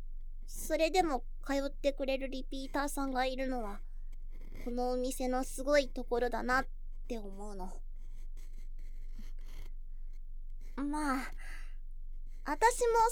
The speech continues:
最初は常連だったんだけどね。いろいろ悩んで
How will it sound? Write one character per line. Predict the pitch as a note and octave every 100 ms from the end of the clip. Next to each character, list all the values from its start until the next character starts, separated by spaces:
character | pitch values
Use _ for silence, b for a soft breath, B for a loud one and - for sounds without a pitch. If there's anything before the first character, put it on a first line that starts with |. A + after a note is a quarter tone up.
| -
最 | G#4 G#4+
初 | G#4+
は | G4+ G4
常 | F#4+ F4+ F4+
連 | F4+ F4
だ | E4+
っ | -
た | D4
ん | A#3+
だ | G#3
け | - G#3
ど | G3
ね。 | G#3 A#3+ - - b b b b b b - - - - - - - - - -
い | C4+
ろ | F4+
い | G#4+
ろ | G4
悩 | F4+ E4 F4+
ん | E4+
で | B3 A3+